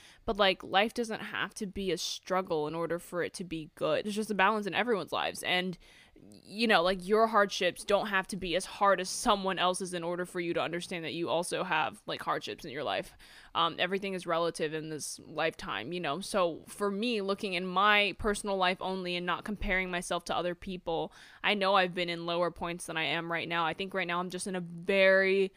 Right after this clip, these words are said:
neutral state. Like, that is the best way to describe it for me. It's just so neutral to a point where I just let everything happen for what it is. And I think it's nice, honestly. It really is nice from, like, a meditative purpose, because that's what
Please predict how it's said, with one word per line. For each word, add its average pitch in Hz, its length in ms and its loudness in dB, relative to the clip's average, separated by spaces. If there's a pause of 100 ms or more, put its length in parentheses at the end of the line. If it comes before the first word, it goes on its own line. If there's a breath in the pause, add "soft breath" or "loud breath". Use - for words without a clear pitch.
(300 soft breath)
neutral 180 560 -2
state. - 380 0
Like, 180 140 -2
that 175 120 4
is 190 100 -2
the 196 100 -2
best 170 280 0
way 180 140 0
to 170 80 -2
describe 175 400 -4
it 190 100 -4
for 226 120 -6
me. 226 300 -4 (300)
It's 190 160 -6
just 208 260 0
so 196 180 4
neutral 196 500 -2
to 208 160 0
a 185 60 -4
point 185 340 -6
where 180 400 0 (500 loud breath)
I 180 160 4
just 185 400 -6
let 170 400 2 (280)
everything 190 480 0
happen 185 560 0
for 190 220 -2
what 185 200 2
it 190 100 2
is. 226 220 4
And 180 100 0
I 180 80 2
think 302 200 0
it's - 180 4
nice, 220 380 4
honestly. 190 500 0
It 180 80 0
really 240 280 0
is 220 160 2
nice 190 280 2
from, 196 260 -4
like, 185 180 -2
a 185 60 -2
meditative 190 640 0
purpose, 208 380 0
because 185 180 -8
that's 185 240 -2
what 202 200 2